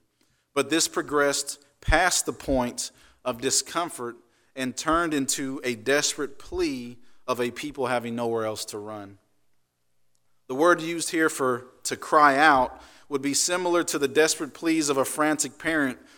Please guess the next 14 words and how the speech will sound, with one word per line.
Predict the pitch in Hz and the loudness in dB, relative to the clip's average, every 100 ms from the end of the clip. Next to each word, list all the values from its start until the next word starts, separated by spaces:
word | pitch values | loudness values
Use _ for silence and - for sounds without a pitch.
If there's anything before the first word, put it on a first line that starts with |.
| _ _ | _ _
who | 156 | -2
lost | 143 147 160 - | 4 6 4 4
their | 147 | 0
child | - 156 151 139 | 4 6 6 6
in | |
a | 135 | 2
large | 127 139 135 120 | 2 2 2 -2
group | 117 139 127 - | -6 -8 -8 -14
and | 120 | -14
they're | 123 | -14
desperately | 117 131 143 - 135 127 | -6 -2 0 -2 -6 -4
searching | - 143 131 - | -2 0 0 -4
for | 113 - 117 | -8 -4 -4
them. | 104 101 | -4 -8